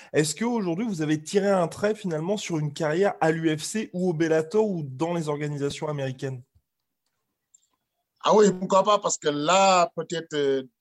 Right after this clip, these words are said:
Speaker 2: l'année, l'année prochaine, je vais arrêter la lutte sénégalaise. Donc, euh, si, euh, par exemple, j'ai, j'ai arrêté la lutte, donc je vais descendre jusqu'à cent vingt. Mais à ce moment-là, c'est, c'est un peu difficile, parce que j'ai fait les deux. Mais peut-être l'année prochaine, je vais arrêter la lutte sénégalaise. Donc,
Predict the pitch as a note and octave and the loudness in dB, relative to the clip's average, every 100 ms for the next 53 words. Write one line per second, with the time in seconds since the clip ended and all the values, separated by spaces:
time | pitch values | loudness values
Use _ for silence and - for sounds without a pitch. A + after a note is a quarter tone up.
0 | _ C3 D3 D3 D3 D3 D3 D3 D3 D3 | _ -2 -2 0 -2 0 0 0 -4 -6
1 | C3+ C3 C3+ B2+ C3+ C3+ C#3+ C3+ B2+ - | -6 -4 -2 -2 -2 -2 -2 -4 -4 -6
2 | B2+ B2+ D3+ E3 E3+ - _ _ _ _ | -6 2 2 2 -2 -10 _ _ _ _
3 | _ _ _ _ C3 C3+ C3 C3+ B2+ B2 | _ _ _ _ 0 0 0 -4 -4 -2
4 | - C#3+ D3 C#3+ B2+ B2+ C3+ C3 C#3+ C3 | 0 4 6 6 4 2 -2 0 -2 -4
5 | A#2+ C3 B2+ A#2+ C3 B2+ C3 C3+ B2+ B2+ | -6 -6 -4 -2 2 4 4 2 2 2
6 | F3+ - - - A2 A2+ C#3 C#3 C#3+ E3+ | 0 -6 -18 -10 -6 -4 -2 -2 0 0
7 | F#3 D3+ C#3 D3 C3+ D3 D#3+ C#3+ D3 _ | 2 0 -4 -2 0 0 0 -2 -4 _
8 | _ _ _ _ _ - C#3+ D#3 D3 C#3+ | _ _ _ _ _ -8 -2 2 2 4
9 | D#3 D#3+ C#3 C3 - C#3+ C#3 C#3+ D#3+ C#3 | 4 2 -2 -4 -6 -6 -10 -12 -10 -4
10 | C#3 A#2+ C3 C3 B2 D3 D#3+ D#3+ D3 D3 | -4 -4 -8 -8 -8 -4 0 0 4 4
11 | A#2 _ _ _ _ - - _ - B2+ | 2 _ _ _ _ -20 -20 _ -10 -6
12 | D3+ D#3+ D#3 D3+ D3+ C#3+ C#3+ D#3 C#3 C3+ | -2 -2 0 2 2 2 0 0 0 0
13 | C#3 C3+ C#3+ B2+ B2+ - B2+ B2 C3 D#3 | 0 0 0 0 -2 -6 -6 -4 -2 -2
14 | D3 A#2+ | -4 -8